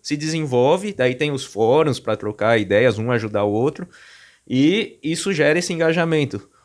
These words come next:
Ou seja, aumentou o número de desenvolvedores, aumentou o número de usuários, e com isso a comunidade toda cresce, né?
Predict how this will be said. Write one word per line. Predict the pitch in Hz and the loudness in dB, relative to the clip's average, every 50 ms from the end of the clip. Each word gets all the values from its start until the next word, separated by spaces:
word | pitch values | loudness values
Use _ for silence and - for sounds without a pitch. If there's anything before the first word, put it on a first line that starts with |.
| _ _ | _ _
Ou | - 120 131 | 0 0 2
seja, | 131 156 139 120 113 110 101 - - - - - _ - - - | 4 4 4 4 4 2 0 0 -4 -12 -20 -20 _ -20 -10 -2
aumentou | - 139 139 143 156 160 156 160 170 180 185 | -2 0 2 2 2 2 2 2 2 4 4
o | |
número | 175 165 160 156 151 147 | 2 2 2 2 2 2
de | 131 127 | 0 -2
desenvolvedores, | 127 127 131 123 123 123 120 123 117 107 110 117 143 165 180 196 180 156 | -4 -2 -2 0 0 0 0 0 -2 0 0 2 2 2 2 2 0 0
aumentou | 143 135 131 131 135 131 135 139 151 | 0 0 2 0 0 0 2 2 2
o | 156 | 2
número | 143 135 135 131 127 117 | 2 0 0 0 -2 -2
de | 117 | -2
usuários, | 123 113 107 113 107 95 110 123 139 170 190 208 190 - - - _ _ - _ _ | -4 -4 -4 -4 -2 0 2 2 2 0 0 -4 -8 -10 -16 -20 _ _ -20 _ _
e | - 135 - | -4 -4 -2
com | - 156 151 | -2 -2 0
isso | 135 139 151 147 - 180 175 175 175 - | 2 2 0 0 -2 -4 -6 -6 -4 -4
a | - 165 | -4 -4
comunidade | - 170 156 160 156 147 131 123 120 143 165 160 170 - | -4 -4 -4 -4 -4 0 2 2 4 4 2 0 -4 -8
toda | - - 151 160 139 120 | -4 -2 0 0 0 0
cresce, | - - 110 104 98 90 - - 85 | 0 0 0 0 0 0 -2 -8 -8
né? | 92 104 113 | -8 -8 -10